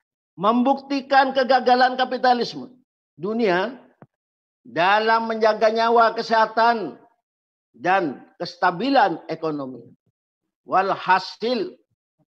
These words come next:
al-wa'yu ala waqi'il badil lil waqi'il fasid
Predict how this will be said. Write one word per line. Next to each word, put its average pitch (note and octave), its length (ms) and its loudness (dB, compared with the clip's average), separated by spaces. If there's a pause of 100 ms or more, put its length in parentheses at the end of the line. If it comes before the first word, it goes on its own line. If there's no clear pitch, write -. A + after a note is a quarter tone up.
(300)
al-wa'yu F#3+ 1500 -2 (600)
ala F3 400 2
waqi'il G3 1000 -2 (220)
badil G3+ 680 0 (120)
lil F3 400 -4
waqi'il A3 920 -4 (280)
fasid G3 480 -4